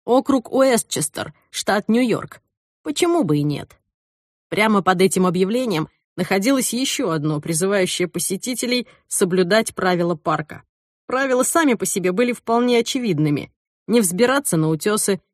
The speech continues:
не сходить с дорожек, алкоголь запрещён, ну и всякое такое. Думаю, что какой-нибудь чувак, перепив дешёвого пива, подумал когда-то, что прыгнуть бомбочкой с обрыва —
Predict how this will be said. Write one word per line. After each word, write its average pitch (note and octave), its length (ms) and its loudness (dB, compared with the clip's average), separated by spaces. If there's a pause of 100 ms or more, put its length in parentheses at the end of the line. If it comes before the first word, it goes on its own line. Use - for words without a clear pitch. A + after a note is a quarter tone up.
(140)
не F3+ 120 0
сходить G3+ 460 0
с F3+ 40 -2
дорожек, D#3+ 560 2 (320)
алкоголь A3+ 520 2
запрещён, G#3+ 760 0
ну C#4+ 140 0
и G#3 80 2
всякое D#3+ 400 -2
такое. C3 480 -10 (500)
Думаю, F#3+ 380 0
что - 160 -4
какой-нибудь F#3 580 2
чувак, G3+ 460 0
перепив G3 460 2
дешёвого F#3+ 540 2
пива, F#3 380 -4 (420)
подумал A#3+ 480 4
когда-то, G3+ 480 0
что - 220 -2
прыгнуть G#3 500 0
бомбочкой G3 600 2
с - 100 -2
обрыва — G3+ 520 0